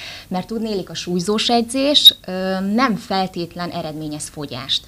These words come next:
Tehát tudunk, ö, a súlyzós edzés által, ö, kerekebbek, definiáltabbak lenni, ugye tudunk, ö, popsi specifikus edzéseket végezni, tudunk, ö, hasizmot erősíteni, de hogyha valakin azért több felesleg van, azért ez egy nem egy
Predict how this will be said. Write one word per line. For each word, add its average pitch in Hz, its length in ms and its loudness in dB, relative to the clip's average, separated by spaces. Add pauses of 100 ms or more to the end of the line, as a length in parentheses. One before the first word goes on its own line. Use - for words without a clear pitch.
Tehát 151 260 -12
tudunk, 160 540 -4
ö, 156 220 -2
a - 100 -4
súlyzós - 440 0
edzés 147 360 -2
által, 147 560 -4
ö, 151 60 -8 (280)
kerekebbek, 156 800 -4
definiáltabbak 156 1000 -2
lenni, 156 420 0 (440)
ugye 165 200 -4
tudunk, 165 420 -6
ö, 156 180 -8
popsi 165 320 0
specifikus - 680 -4
edzéseket 151 680 -2
végezni, 156 760 -8
tudunk, 160 440 -8 (160)
ö, 151 260 -8 (180)
hasizmot 175 560 -4
erősíteni, 208 800 -2 (300)
de 190 80 -4
hogyha 180 240 -6
valakin 190 400 -4
azért 175 260 -4
több 175 180 -4
felesleg 175 480 -4
van, 208 200 -2
azért 175 440 -8
ez 165 120 -10
egy 160 100 -6
nem 156 160 -4
egy 147 340 -8